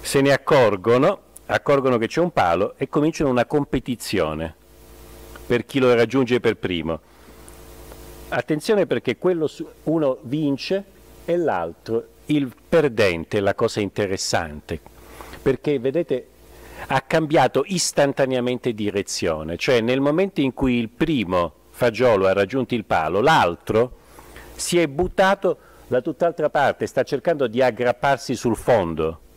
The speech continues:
sullo sfondo blu, sta vedendo se quei puntini bianchi magari in qualche maniera possono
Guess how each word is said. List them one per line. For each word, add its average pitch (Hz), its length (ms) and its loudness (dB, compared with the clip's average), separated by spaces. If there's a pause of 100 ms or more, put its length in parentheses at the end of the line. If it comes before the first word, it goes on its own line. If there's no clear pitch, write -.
sullo 117 280 0
sfondo 120 500 0
blu, 113 260 2
sta - 180 -2
vedendo 110 400 -2
se - 180 -6
quei 113 200 -4
puntini 117 480 -4
bianchi 113 460 -4
magari 107 340 -2
in 95 80 -8
qualche 104 300 0
maniera 104 400 2
possono 92 480 -2